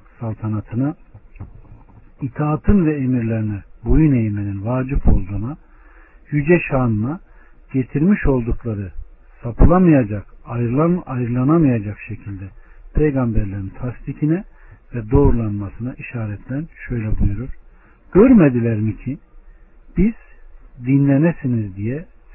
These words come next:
size geceyi karanlık olarak yarattık. Onda karanlık vardır ki o sebeple onların hareketleri ve nefesleri durgunlaşır,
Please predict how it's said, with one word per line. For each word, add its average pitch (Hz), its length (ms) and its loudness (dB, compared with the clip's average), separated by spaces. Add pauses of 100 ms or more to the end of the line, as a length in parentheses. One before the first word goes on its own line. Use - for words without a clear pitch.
size 131 200 -4
geceyi 104 440 -4
karanlık 110 600 -6
olarak 104 380 -10 (120)
yarattık. 98 420 -14 (760)
Onda 156 280 2
karanlık 123 600 -4
vardır 123 320 -2
ki 165 260 -12 (580)
o 180 200 0
sebeple 117 420 -4
onların 120 460 -2
hareketleri 120 840 -8
ve 110 120 -4
nefesleri 101 600 -6
durgunlaşır, 131 720 -4